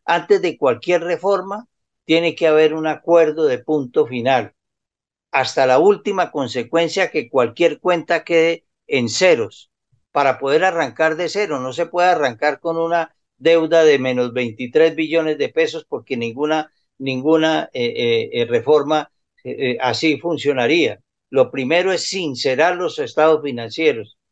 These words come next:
porque es que hoy en día, si usted le pregunta a una E P S cuánto debe, dice: "Mis cuentas por pagar son tanto".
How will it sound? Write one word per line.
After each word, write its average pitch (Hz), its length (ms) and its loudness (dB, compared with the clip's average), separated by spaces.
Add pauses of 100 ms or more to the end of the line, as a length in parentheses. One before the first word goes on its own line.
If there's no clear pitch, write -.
(180)
porque 127 300 -4
es - 120 -8
que 185 140 2
hoy 185 220 2
en 175 180 -4
día, 190 360 -2 (220)
si - 160 -14
usted 165 260 0
le 185 120 0
pregunta 156 560 -2
a 165 120 2
una 165 240 -2
E 156 60 0
P 160 240 0
S 160 260 -8
cuánto 160 420 -2
debe, 175 360 2 (340)
dice: 147 300 -6
"Mis 131 260 -8
cuentas 160 460 -2
por 123 240 -4
pagar 131 340 -2
son 147 280 -8
tanto". 120 520 -2